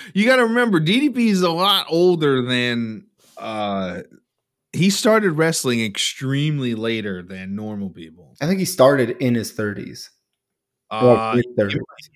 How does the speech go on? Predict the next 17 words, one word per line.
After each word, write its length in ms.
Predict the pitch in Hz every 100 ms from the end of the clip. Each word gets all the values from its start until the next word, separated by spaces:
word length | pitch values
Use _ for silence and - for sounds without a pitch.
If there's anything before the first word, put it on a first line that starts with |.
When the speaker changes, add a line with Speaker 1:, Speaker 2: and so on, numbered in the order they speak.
| - - -
Speaker 1:
yeah, 100 | 139
yeah, 60 | 117
late. 480 | 131 151 160 143 -
I 60 | 143
mean, 180 | 160 143
it 60 |
might 180 | 135 165
even 220 | 156 135
be 120 | 117
late 300 | 110 113 120 113
thirties. 520 | 95 90 90 - _ _ _ _ _ _ _ _ _ _ _ _ _ _ _ _ _ _ _ _ _ _ _ _ _ _ _ _ _ _ _ _ _ _ _ _ _ _ -
Speaker 2:
But 100 | 104
yeah, 220 | 101 117 _ _ _ _ _ _
so 580 | - 139 107 107 104 104 - _ _ _ _ _ _ _ - -
there 100 | 120
was 120 | 123
that. 480 | 123 110 107 107